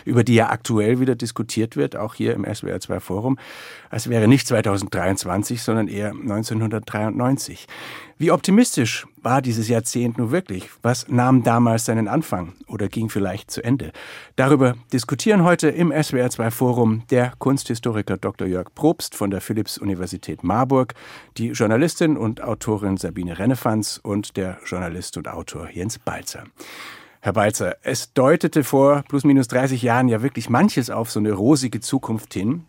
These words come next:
Und kein Wunder, dass man gerade auch wieder mal vielfach eine neunziger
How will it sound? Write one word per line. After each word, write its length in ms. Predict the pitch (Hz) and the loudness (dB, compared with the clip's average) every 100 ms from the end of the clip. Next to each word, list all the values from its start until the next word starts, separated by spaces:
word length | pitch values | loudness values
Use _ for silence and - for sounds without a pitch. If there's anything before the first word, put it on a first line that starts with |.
| - | -16
Und 100 | 113 | -8
kein 200 | 110 104 | -4 0
Wunder, 240 | 110 131 | 2 2
dass 180 | 120 117 | 0 -2
man 220 | 110 101 - - - _ | -4 -4 -8 -20 -20 _
gerade 320 | - 110 147 | 0 2 2
auch 160 | 107 101 | 0 -4
wieder 160 | 110 101 | -4 -2
mal 180 | 95 | -4
vielfach 380 | 92 120 117 101 | -4 -6 -4 -6
eine 220 | 92 98 | -4 -4
neunziger 600 | 92 95 110 110 104 95 | -2 -2 -4 -2 -2 -2